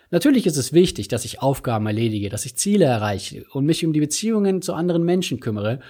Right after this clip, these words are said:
und dann nebenbei auch noch nach mir selbst schaue. Doch wenn das alles nur gemacht wird, dass du einen Haken setzt,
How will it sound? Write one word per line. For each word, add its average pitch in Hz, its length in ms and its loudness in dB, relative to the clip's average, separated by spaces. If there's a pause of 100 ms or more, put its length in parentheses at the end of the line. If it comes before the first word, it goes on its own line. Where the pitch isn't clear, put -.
(200)
und 156 140 -2
dann 165 100 6
nebenbei 160 420 6
auch 165 100 0
noch 190 160 -4
nach 180 140 -4
mir 180 160 2
selbst 202 360 0
schaue. - 340 -8 (560)
Doch - 260 0 (340)
wenn 147 140 4
das - 140 2
alles 196 340 4
nur 220 160 4
gemacht 175 440 2
wird, - 220 -10
dass 127 120 -6
du 151 100 -6
einen 131 260 0
Haken 185 280 0
setzt, - 520 -6